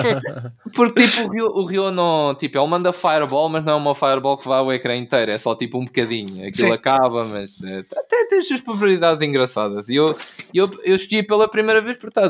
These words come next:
Speaker 2: tipo, ok, como é que se joga isto? E vi Ryo, ok, parece ser assim, tipo, estilo Street Fighter, tá bem.
Speaker 1: Sim.
Speaker 2: E, e é aquele personagem que se calhar não é propriamente do meu estilo,
Speaker 1: Uhum.
Speaker 2: mas por alguma razão, tipo, ficou.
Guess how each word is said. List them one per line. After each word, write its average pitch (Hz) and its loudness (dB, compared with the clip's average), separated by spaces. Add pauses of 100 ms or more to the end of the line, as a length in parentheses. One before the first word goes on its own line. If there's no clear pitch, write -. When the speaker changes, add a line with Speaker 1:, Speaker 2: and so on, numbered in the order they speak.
Speaker 2:
tipo, 127 -4
ok, 127 0
como 139 -4
é 147 0
que - -12
se - -2
joga 143 2
isto? 104 -4
E 113 -6
vi 113 -2
Ryo, 123 2
ok, 104 0 (320)
parece 135 2
ser 147 4
assim, 143 0
tipo, 143 -2
estilo - 0
Street 135 -4
Fighter, 101 -2
tá 117 2
bem. 101 -4 (560)
Speaker 1:
Sim. - 0
Speaker 2:
E, 180 2
e 202 2
é 220 2
aquele 214 -2
personagem 170 -2
que - -10
se - -10
calhar 151 2
não 170 0
é 170 4
propriamente 147 0 (220)
do 139 -8
meu 151 0
estilo, 135 -2 (680)
Speaker 1:
Uhum. 170 -4
Speaker 2:
mas 165 2
por 180 -2
alguma 175 2
razão, 151 2
tipo, 135 -2
ficou. 165 2